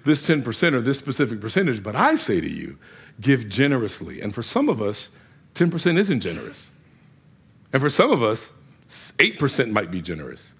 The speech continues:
See, this is where we have to get to a place where we go, "Okay, Lord, I need to figure out what it means to give generously." And if we are part of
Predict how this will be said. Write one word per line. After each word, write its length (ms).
See, 180
this 320
is 160
where 180
we 140
have 140
to 80
get 180
to 100
a 40
place 280
where 80
we 80
go, 120
"Okay, 220
Lord, 380
I 100
need 120
to 80
figure 300
out 140
what 120
it 80
means 400
to 100
give 480
generously." 720
And 100
if 140
we 160
are 80
part 320
of 240